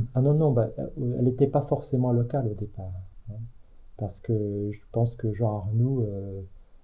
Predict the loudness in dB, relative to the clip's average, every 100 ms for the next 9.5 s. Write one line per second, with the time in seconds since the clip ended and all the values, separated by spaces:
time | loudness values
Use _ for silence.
0 | -12 -8 -2 0 0 0 0 -4 0 4
1 | 4 4 2 0 0 0 -2 -2 -6 -2
2 | -2 -2 -4 -6 -8 -12 -4 0 2 2
3 | 2 0 -2 -4 -8 -12 -10 -8 -8 -10
4 | -12 -16 -16 -16 -16 -14 -6 2 4 4
5 | 2 0 -2 -4 -4 -6 -8 -8 -2 0
6 | 2 2 0 -2 0 2 0 -4 -2 0
7 | 2 0 0 0 2 2 0 -2 -2 -6
8 | -2 0 2 0 -2 -8 -20 -20 -20 -4
9 | 0 2 4 4 4